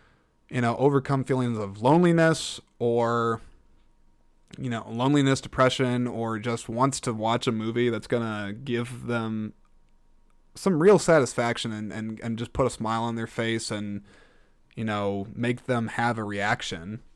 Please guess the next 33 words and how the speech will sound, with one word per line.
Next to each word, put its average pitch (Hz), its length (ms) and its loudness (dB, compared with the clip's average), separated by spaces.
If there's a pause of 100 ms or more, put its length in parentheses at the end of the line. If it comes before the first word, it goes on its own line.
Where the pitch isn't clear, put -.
(720)
You 120 80 -8
know, 107 80 -6
if 107 80 -10
you 127 60 0
wanna 123 140 -2
feel 127 240 0
something, 104 340 -6
watch 110 240 -6
this - 180 -12
movie. 101 280 -10
I 92 140 -8
guess 101 220 -8
that's 95 200 -10
what 98 100 -6
I 92 60 -8
gotta 92 180 -8
say 104 220 -8
about 80 300 -10
it. 92 240 -12
So, 104 440 -2 (920)
okay. 190 360 8 (220)
Um, 170 560 6 (1300)
I 135 60 0
think 185 140 4
that's 202 140 4
gonna 185 160 8
wrap 160 220 8
it 139 80 4
up 156 260 6
for 160 140 4
this 143 160 2
episode. 170 640 6
So 123 500 4